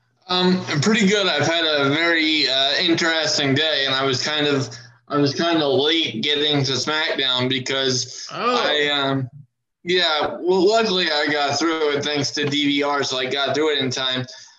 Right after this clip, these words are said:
Speaker 1: But, um, I had a issue with one of my dogs today, so I was,
Speaker 2: Oh.
Speaker 1: I was dealing with that at the vet. So
Speaker 2: Oh, wow.
Speaker 1: yay!
Speaker 2: So,
Speaker 1: Um,
Speaker 2: everything's okay then,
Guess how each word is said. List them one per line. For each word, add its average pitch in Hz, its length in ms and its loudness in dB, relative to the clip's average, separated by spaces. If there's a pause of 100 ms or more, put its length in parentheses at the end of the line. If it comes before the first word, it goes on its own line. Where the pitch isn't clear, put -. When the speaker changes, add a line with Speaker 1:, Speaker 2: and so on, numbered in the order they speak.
(200)
Speaker 1:
But, 143 300 -2
um, 139 260 -2
I 135 160 -4
had 151 260 -4
a 135 300 -4 (380)
issue 180 440 0
with 147 160 2
one 147 160 -2
of 147 60 -2
my 135 220 -2
dogs 147 480 -2
today, 127 400 -2
so 139 180 -4 (260)
I 165 300 -4
was, 139 220 -4
Speaker 2:
Oh. 160 120 -18 (480)
Speaker 1:
I 156 60 -4
was 139 200 -4
dealing 143 280 -2
with 135 140 -2
that 139 240 -4
at 131 160 -4
the 127 80 -4
vet. 131 400 -4
So 127 240 -6 (340)
Speaker 2:
Oh, 165 160 -12
wow. 156 400 -10 (240)
Speaker 1:
yay! 180 600 -2
Speaker 2:
So, 165 280 -6
Speaker 1:
Um, 156 320 -4
Speaker 2:
everything's 190 540 -4
okay 185 460 -6
then, - 340 -20